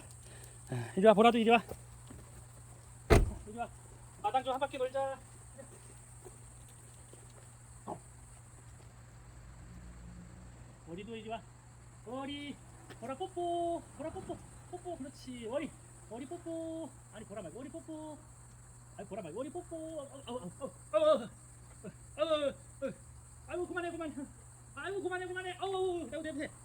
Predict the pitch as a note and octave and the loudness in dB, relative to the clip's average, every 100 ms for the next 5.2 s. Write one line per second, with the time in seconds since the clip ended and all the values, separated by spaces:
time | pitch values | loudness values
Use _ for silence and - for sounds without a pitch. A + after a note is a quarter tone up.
0 | - - - - - - - - - C#4 | -16 -18 -18 -16 -16 -16 -16 -14 -12 -12
1 | - F4 D4 - D#4+ F4+ C#4 B3 C4+ B3+ | -12 -10 -8 -8 -12 -12 -12 -8 -6 -6
2 | B3 C4 D4 - - - - - - - | -8 -10 -10 -10 -14 -18 -18 -18 -18 -18
3 | - - - - - - - - - C5+ | -18 -18 -18 -18 -18 -18 -18 -18 -14 -14
4 | - - - - - - - G3 A3+ A#3+ | -14 -16 -16 -18 -18 -16 -8 -4 -2 -2
5 | B3 G#3 | -4 -6